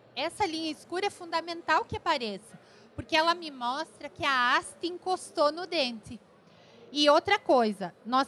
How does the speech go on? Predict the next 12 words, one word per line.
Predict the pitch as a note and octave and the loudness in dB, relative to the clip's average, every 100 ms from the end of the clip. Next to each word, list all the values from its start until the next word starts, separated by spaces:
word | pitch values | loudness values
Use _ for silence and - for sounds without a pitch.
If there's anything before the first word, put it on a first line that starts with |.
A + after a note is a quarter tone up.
| - | 0
temos | D4+ D#4+ F4+ D4+ | -2 0 -4 -6
no | D4 E4 | 0 0
dente | C4 C4 C#4+ E4 - C#4 - | 2 2 2 -2 -8 -18 -6
três | D#4 D#4 F#4 F4 | -2 0 -2 -4
inclinações. | F4 F4 D#4 D4 C#4+ - C#4+ C4 B3 A3 - - - - | -12 -12 -14 -12 -12 -10 -10 -8 -10 -12 -18 -20 -20 -10
Então, | B3+ C#4+ | 2 2
eu | D#4 | 4
não | D#4 F4 | 2 0
consigo | A4+ A#4+ A4+ - E4 F4+ E4+ | 4 2 2 -4 -2 -2 -4
fazer | - C#4+ B3+ B3 G#3 | -2 -2 0 -4 -2
as | A3+ B3+ - | -4 -4 -10
três | - E4+ F#4 | -4 0 0